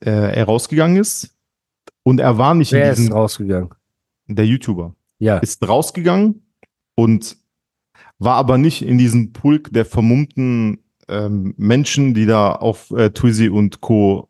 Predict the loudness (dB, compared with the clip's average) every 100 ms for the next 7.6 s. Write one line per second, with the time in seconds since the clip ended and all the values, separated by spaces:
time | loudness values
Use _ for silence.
0 | -6 -2 2 2 2 2 2 2 0 -2
1 | 0 0 0 -4 -4 -2 2 2 2 2
2 | 0 0 0 0 0 -4 -4 -4 -4 -2
3 | -2 0 0 0 -2 -2 -2 2 0 -2
4 | _ _ _ _ -2 0 2 2 0 -4
5 | 0 -2 -2 -6 -2 0 0 -4 -6 -2
6 | 0 -2 -4 -6 -4 -4 0 0 0 -2
7 | 0 0 -2 -6 -14 -18